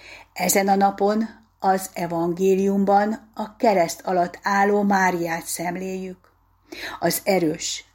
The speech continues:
és hűséges Mária újra és újra tanít bennünket, hogyan álljunk keresztjeink alatt. Együtt van velünk Jézus és Mária.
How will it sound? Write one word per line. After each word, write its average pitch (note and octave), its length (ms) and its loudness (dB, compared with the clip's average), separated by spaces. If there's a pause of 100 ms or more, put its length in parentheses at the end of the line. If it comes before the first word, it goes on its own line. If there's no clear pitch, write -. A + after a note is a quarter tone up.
és G#3+ 360 2
hűséges G#3 680 2
Mária F#3 680 2
újra G#3 560 -2 (180)
és A3 360 0
újra A3 380 4
tanít F#3 380 0
bennünket, F3 680 -2 (540)
hogyan A3+ 420 4
álljunk G3 720 0
keresztjeink D#3+ 840 -2
alatt. D#3+ 560 -6 (840)
Együtt G#3 400 2
van G3+ 240 4
velünk G3 420 0
Jézus F3 600 -6
és G#3+ 260 -4
Mária. D#3+ 600 0